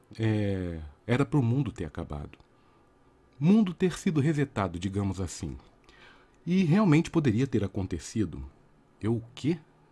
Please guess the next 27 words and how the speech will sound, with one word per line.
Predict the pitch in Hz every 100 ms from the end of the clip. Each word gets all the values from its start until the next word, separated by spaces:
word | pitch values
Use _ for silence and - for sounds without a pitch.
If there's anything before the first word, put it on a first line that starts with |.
| 98
Hum, | 92 110 127 135 - - 117 120 95 85 87
hum, | 98 95 - - _ _ - -
qual, | - 202
qual, | 151 175 170
qual | - 170
é |
a | 196
base | 117 147 107
disso? | 92 117 113 - - _ _ - - - - _
Pra | 143
mim, | 139 170 233
isso | - 208
já | 175
tava | 165
pensando, | 165 147 117
"Nossa, | 123 113
eu | 104
tô | 117
ficando | - 98 113
doido." | 101 117 78 - _
Mas | 101
não | 123 160
é | 135
o |
caso. | 117 71 58 - - _ _ _ -
Vamos | 101 123
escutar. | 117 - - 76